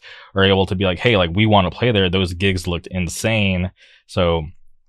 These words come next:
I, I have my third show, uh, you know, booked for October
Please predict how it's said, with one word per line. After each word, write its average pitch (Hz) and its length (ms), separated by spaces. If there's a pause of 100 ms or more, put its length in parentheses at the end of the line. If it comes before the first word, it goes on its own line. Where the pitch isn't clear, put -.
(340)
I, 95 440
I - 20
have 110 120
my 95 120
third 110 280
show, 107 500
uh, 92 200 (240)
you 104 100
know, 98 140
booked 104 320
for 95 280
October 104 720